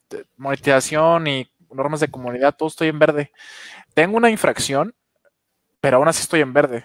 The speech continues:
o sea, no, ese ya se caducó hace tres, cuatro, cinco meses, o sea, eso no tiene nada que ver, era muy diferente,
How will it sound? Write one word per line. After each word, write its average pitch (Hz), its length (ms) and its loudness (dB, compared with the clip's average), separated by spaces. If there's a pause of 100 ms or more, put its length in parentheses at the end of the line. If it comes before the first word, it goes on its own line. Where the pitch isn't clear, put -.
o 104 100 -14
sea, 131 200 0
no, 143 680 0
ese 139 180 0
ya 156 100 8
se - 160 -4
caducó 131 520 -2 (680)
hace 123 280 -8
tres, - 360 -6 (100)
cuatro, 135 280 0
cinco 139 300 -8
meses, 131 340 -6
o 113 60 -14
sea, 127 140 -2
eso 143 140 0
no 170 100 -2
tiene 175 180 0
nada 175 140 2
que 160 140 0
ver, 160 240 0
era 139 220 4
muy 151 160 -2
diferente, 135 520 -2